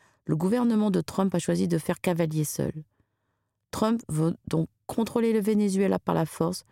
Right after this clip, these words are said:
mais aussi le Panama, le Canada, la Colombie, le Groenland, et cetera. Spirale de coups. La violence ou la menace de violence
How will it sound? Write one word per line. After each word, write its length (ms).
mais 60
aussi 240
le 80
Panama, 580
le 80
Canada, 480
la 100
Colombie, 460
le 100
Groenland, 500
et 60
cetera. 540
Spirale 500
de 120
coups. 260
La 100
violence 680
ou 60
la 120
menace 460
de 80
violence 560